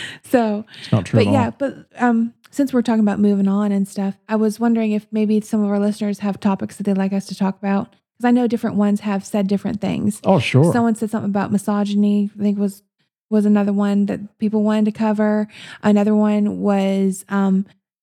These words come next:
Speaker 1: are, like, are pants wrong? What about makeup? What about jewelry? There's a lot of different things, how we feel about it and what we think about. Um,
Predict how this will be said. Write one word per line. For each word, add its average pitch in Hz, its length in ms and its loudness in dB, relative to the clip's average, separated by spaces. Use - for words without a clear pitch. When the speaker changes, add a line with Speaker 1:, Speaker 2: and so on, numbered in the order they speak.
Speaker 1:
are, 202 140 2
like, 196 220 -4
are 190 120 0
pants 202 420 -4
wrong? 240 360 2
What 220 100 2
about 214 200 0
makeup? 214 520 0
What 208 80 2
about 214 260 -2
jewelry? 190 380 0
There's 208 160 0
a 214 60 -2
lot 202 180 0
of 202 80 -2
different 208 240 -2
things, 208 240 2
how 190 160 -2
we 190 160 0
feel 196 260 -2
about 208 300 0
it 220 120 -4
and 214 100 0
what 190 120 0
we 196 80 0
think 196 240 -2
about. 247 420 -2
Um, 208 360 2